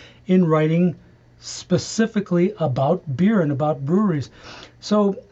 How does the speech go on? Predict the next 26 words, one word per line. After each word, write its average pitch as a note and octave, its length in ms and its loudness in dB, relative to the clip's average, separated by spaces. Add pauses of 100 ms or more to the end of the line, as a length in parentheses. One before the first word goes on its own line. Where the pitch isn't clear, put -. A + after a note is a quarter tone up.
(140)
the F3 160 -2
Guild A3+ 460 2
of G3+ 180 0
Beer G#3+ 220 4
Writers F3 340 2
came G#3 220 0
about G3 320 0
at, G3 140 0
at - 240 -2
the E3+ 60 -2
perfect G3+ 520 -4
time, C#3+ 420 -2 (140)
uh, E3 220 -2
about E3 260 -2
the E3+ 60 0
mid, E3+ 400 0 (100)
early F#3+ 260 4
mid F3 220 2
nineties. E3 500 0 (640)
And, D#3 360 2
um, D3+ 440 0
I D#3+ 160 2
joined, D#3+ 500 2
and F3 360 0
I E3+ 140 2
did, F#3+ 480 0